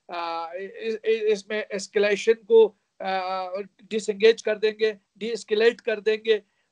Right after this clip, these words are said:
तो ये, ये जो चीजें हैं, तो इसमें मैं ये कहना चाहूंगा कि सरकार को public से भी बात करनी चाहिए, जम्मू कश्मीर के आवाम की बात सुननी चाहिए, लद्दाख के आवाम की भी बात सुननी चाहिए। जब आप पीएलए से बात करते हैं,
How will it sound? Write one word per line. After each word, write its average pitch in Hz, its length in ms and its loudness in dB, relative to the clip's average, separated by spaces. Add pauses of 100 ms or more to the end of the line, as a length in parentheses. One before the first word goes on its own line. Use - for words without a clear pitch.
(120)
तो 311 280 -2 (180)
ये, 254 640 -6 (480)
ये 233 300 -2
जो 294 120 -4
चीजें 233 640 -6
हैं, 196 640 0 (520)
तो - 220 -4
इसमें 285 440 0 (420)
मैं 220 140 -2
ये 277 140 0
कहना 247 280 0
चाहूंगा 247 520 0
कि 262 260 -8 (260)
सरकार 208 560 2
को 226 140 -6
public 247 360 0
से 240 140 -4
भी 202 100 -4
बात 165 300 -2
करनी 160 240 -12
चाहिए, 135 360 -18 (360)
जम्मू 220 160 6
कश्मीर 247 420 -4
के 240 100 2
आवाम 208 400 0
की 220 120 -12
बात 190 280 -4
सुननी 165 280 -20
चाहिए, 147 400 -10 (280)
लद्दाख 233 440 6
के 269 100 0
आवाम 247 260 -4
की 240 180 -18
भी 226 120 -16
बात 208 280 -10
सुननी 196 220 -16
चाहिए। 180 220 -14
जब 220 140 -4
आप 208 200 -8
पीएलए 214 300 2
से 247 240 -6
बात 226 280 -6
करते 247 260 -6
हैं, 277 200 -8